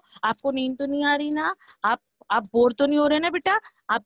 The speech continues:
मुझे आंसर दीजिए, शाबाश। इसी तरह से जोहरा, मुनव्वर,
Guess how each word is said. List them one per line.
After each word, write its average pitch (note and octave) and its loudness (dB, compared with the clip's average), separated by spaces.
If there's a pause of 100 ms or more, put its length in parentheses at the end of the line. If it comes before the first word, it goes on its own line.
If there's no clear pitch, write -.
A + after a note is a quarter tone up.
मुझे A3 -4
आंसर A3 -2
दीजिए, A3+ -8
शाबाश। A3 -2 (260)
इसी A#3 -8
तरह G#3+ -2
से G#3 -8
जोहरा, G#3 -2 (380)
मुनव्वर, C#4+ -2